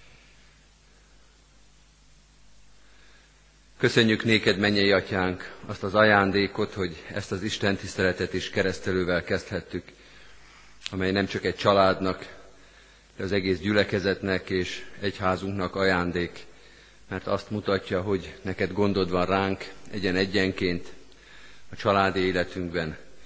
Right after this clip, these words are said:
de gondod van az egyházadra is.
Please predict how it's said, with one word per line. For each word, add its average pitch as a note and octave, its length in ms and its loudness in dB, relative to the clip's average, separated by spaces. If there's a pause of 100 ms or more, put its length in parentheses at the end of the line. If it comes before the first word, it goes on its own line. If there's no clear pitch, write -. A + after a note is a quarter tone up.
(420)
de G2 200 2
gondod F#2+ 400 0
van F2+ 180 0
az F2 120 -4
egyházadra F#2 680 -2
is. - 300 -6